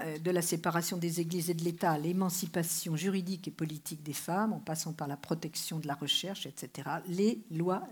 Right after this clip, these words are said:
laïques, les dispositions laïques sont exemplaires. Les communautés,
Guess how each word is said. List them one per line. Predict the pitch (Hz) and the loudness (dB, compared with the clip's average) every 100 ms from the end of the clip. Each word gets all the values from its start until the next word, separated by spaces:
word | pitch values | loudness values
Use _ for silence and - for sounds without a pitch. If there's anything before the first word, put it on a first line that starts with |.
| 160 | 0
laïques, | 156 151 160 - - - - | 0 0 -6 -12 -20 -6 -2
les | |
dispositions | 180 269 277 277 208 214 240 | 4 4 6 6 4 4 2
laïques | 196 160 196 | 2 2 0
sont | - 185 | -4 -4
exemplaires. | 175 151 147 139 - - - - - _ _ _ _ _ _ _ - _ - _ | -2 -4 -6 -8 -14 -14 -18 -18 -18 _ _ _ _ _ _ _ -20 _ -20 _
Les | 254 | 4
communautés, | 277 269 277 247 220 160 143 | 8 10 12 10 6 0 -2